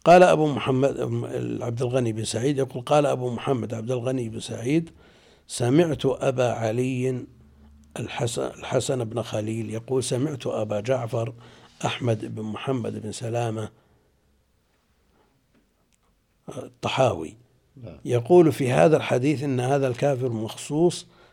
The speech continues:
Speaker 1: قال الشيخ أبو محمد عبد الغني بن سعيد: "فقد جاءت روايتان في هذا الرجل، إحداهما تخبر بأن هذا الرجل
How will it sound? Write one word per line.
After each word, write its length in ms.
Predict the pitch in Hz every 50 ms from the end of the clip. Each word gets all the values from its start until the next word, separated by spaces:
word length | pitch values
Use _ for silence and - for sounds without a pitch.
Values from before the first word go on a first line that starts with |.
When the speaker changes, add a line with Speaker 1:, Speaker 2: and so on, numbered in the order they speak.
| _ _ _ -
Speaker 1:
قال 180 | - 123 123
الشيخ 360 | 123 110 - - 135 123 - 127
أبو 240 | 117 110 113 113
محمد 420 | 110 107 - 139 139 131 117 110 113
عبد 180 | 107 107 117
الغني 320 | 127 123 113 117 110 107 104
بن 120 | 110 107
سعيد: 460 | - - 117 113 123 135 147 156 147 - - - - - _ _ _ _
"فقد 440 | - - - - - 143 127 117 110
جاءت 420 | 117 143 151 135 123 113 - -
روايتان 840 | 113 120 123 123 120 110 107 110 104 - - 131 127 123 117 107 95
في 180 | - 117 107
هذا 280 | 98 117 123 127 120 120
الرجل، 540 | 107 - 113 113 117 113 117 117 107 107 - - _ _ _ _ _ _ - -
إحداهما 760 | 117 - 120 117 131 127 117 110 113 113 107 110 110 110 - - _ -
تخبر 460 | - 143 120 - 117 113 113 107 107
بأن 400 | 104 110 120 143 147 139 123 113
هذا 320 | 107 120 135 131 117 113
الرجل 480 | 110 117 117 120 117 120 117 110 110